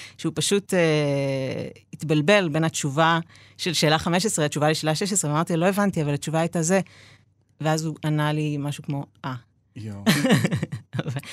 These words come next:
Speaker 1: אבל זה בסדר, זה עוד, זה טעות חיננית.
Speaker 2: אבל המשאבים שנדרשים
Speaker 1: המון.
Speaker 2: ל-, כדי ל-, ל-, להוכיח ל-, לצד השני, כלומר, מה שהוא היה יכול בגוגל לעשות בעצמו, הם בסוף המשאבים שאתה צריך ל-,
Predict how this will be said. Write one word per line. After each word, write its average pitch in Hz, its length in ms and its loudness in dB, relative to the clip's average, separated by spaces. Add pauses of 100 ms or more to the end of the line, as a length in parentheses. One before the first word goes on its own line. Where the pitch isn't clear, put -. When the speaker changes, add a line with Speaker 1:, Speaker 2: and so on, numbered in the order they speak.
(220)
Speaker 1:
אבל 175 160 2
זה 220 140 4
בסדר, 294 240 4
זה 202 140 4
עוד, 254 120 4 (120)
זה 196 140 0
טעות 254 200 -2
חיננית. 220 500 2 (480)
Speaker 2:
אבל 117 160 -2
המשאבים 113 520 -4
שנדרשים 131 800 -6 (120)
Speaker 1:
המון. 143 220 -4 (220)
Speaker 2:
ל-, 113 260 -2 (100)
כדי 107 260 -2
ל-, 104 60 -4 (160)
ל-, 113 140 -6 (100)
להוכיח 151 760 -2 (120)
ל-, 117 200 0
לצד 117 240 -2
השני, 151 580 0
כלומר, 127 220 2
מה 143 80 2
שהוא 143 140 -2
היה 143 60 2
יכול 139 320 -4
בגוגל 139 580 0
לעשות 120 240 -6
בעצמו, 180 560 -2 (400)
הם 117 120 -2
בסוף 151 220 -4
המשאבים 147 360 0
שאתה 151 220 0
צריך 127 320 -6
ל-, 113 40 -6